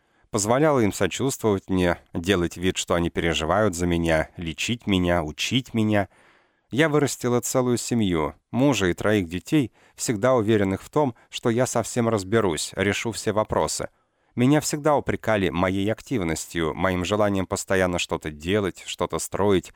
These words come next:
развивать один бизнес за другим, бесконечно учиться, никогда не останавливаться.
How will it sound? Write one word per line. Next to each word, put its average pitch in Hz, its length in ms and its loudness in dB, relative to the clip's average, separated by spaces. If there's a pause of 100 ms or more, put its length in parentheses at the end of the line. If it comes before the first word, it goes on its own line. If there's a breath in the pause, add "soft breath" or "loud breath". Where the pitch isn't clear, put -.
(200 loud breath)
развивать 98 580 0
один 92 260 0
бизнес 85 360 -4
за 85 80 -6
другим, 82 500 -2 (140)
бесконечно 101 680 -2
учиться, 98 460 -4
никогда 90 380 -2
не 85 100 -2
останавливаться. 90 840 -2